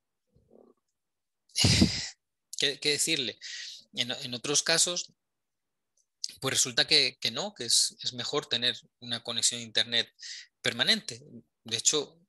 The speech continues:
lo que, aunque tenga un costo mucho más alto, ¿no? Eh,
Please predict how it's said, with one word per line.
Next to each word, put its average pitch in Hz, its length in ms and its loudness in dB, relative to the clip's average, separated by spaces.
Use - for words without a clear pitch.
lo 123 120 -12
que, - 140 -4
aunque 123 220 -4
tenga 127 200 -4
un 139 80 -8
costo 135 280 -2
mucho 117 240 -4
más 110 160 4
alto, 190 260 -2
¿no? 202 160 -16
Eh, 104 160 -2